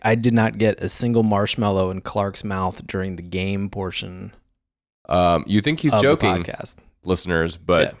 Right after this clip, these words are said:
Speaker 2: no, we actually tried to do that, and, uh, he was not able to get any marshmallows into Clark's
Speaker 1: <sighs>
Speaker 2: mouth.
Speaker 1: And I failed pretty hard, so
Speaker 2: Mm.
Speaker 1: womp womp.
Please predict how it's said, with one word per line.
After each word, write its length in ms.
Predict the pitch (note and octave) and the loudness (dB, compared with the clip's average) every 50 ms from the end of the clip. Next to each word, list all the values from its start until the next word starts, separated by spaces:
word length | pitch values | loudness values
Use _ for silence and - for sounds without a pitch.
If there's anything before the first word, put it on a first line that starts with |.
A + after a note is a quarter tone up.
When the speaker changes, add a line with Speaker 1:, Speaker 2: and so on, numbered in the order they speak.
| _ - | _ -10
Speaker 2:
no, 340 | - F2 F#2 G#2 A#2 G#2+ F2 | -4 0 2 4 4 4 2
we 240 | E2 E2+ F#2 F#2 G2 | 2 2 4 4 4
actually 340 | G2+ G2+ - - - G#2+ F#2 | 4 2 -2 -2 -4 -4 -2
tried 240 | - G#2+ G2+ G2+ | 0 2 2 2
to 60 | G2 F#2 | 2 0
do 140 | G2 A2 G2+ | 0 2 2
that, 260 | F2+ D#2+ D#2 - - - | 2 2 0 0 -2 -2
and, 500 | D#2 E2+ E2+ E2+ E2+ E2+ E2+ F2 E2+ E2 | -2 0 0 0 0 -2 -4 -6 -4 -2
uh, 280 | E2 D#2+ D#2+ D#2+ D#2+ D#2+ - | 0 0 2 2 0 0 -2
he 80 | - F2+ | -4 -4
was 140 | F2+ F2 D#2+ | -2 -2 0
not 160 | F2+ F2+ F2 | 0 2 2
able 160 | F2 D#2+ F2 | 2 0 0
to 100 | E2 - | -2 -2
get 140 | F2 F2 - | -2 0 0
any 140 | - E2 D#2+ | 0 -2 -2
marshmallows 480 | E2 E2 D#2+ - - E2 D#2+ D2 D2 | -2 -2 -2 -2 -2 -4 -4 -4 -4
into 120 | - D2+ C#2+ | -6 -10 -6
Clark's 280 | - E2+ D2+ D#2 - | -4 -2 -2 -2 -2
Speaker 1:
<sighs> 0 | |
Speaker 2:
mouth. 320 | F2 D#2 D#2 D#2 B1 - - - - | -2 -2 0 -2 -2 -4 -10 -14 -10
Speaker 1:
And 100 | F#2+ G2+ | -8 -6
I 60 | G#2 | -6
failed 440 | F#2+ - G2 F2+ F2 F2 F2 E2+ - - - - - _ - | -6 -6 -4 -4 -4 -4 -6 -8 -12 -18 -20 -20 -20 _ -16
pretty 180 | - - E2+ | -14 -12 -12
hard, 280 | - - - - - - _ - | -12 -12 -12 -14 -14 -12 _ -4
so 120 | - F#2+ | -4 -2
Speaker 2:
Mm. 200 | F#2 E2+ D#2 D2+ - - - - - - - _ _ - | -4 -4 -6 -8 -12 -18 -20 -20 -20 -20 -20 _ _ -14
Speaker 1:
womp 200 | - - D2 C#2+ | -14 -14 -14 -14
womp. 280 | - - - A1+ - - | -16 -16 -16 -16 -14 -14